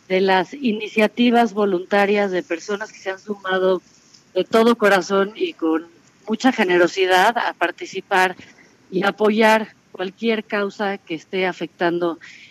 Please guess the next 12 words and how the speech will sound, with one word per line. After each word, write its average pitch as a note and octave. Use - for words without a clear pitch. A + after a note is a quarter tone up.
en G3
este G#3
tema G#3
tan E3
trascendental F3
y G3+
tan E3+
tremendo G3
para F3
todos, F3
¿no? G#3+
Entonces, G3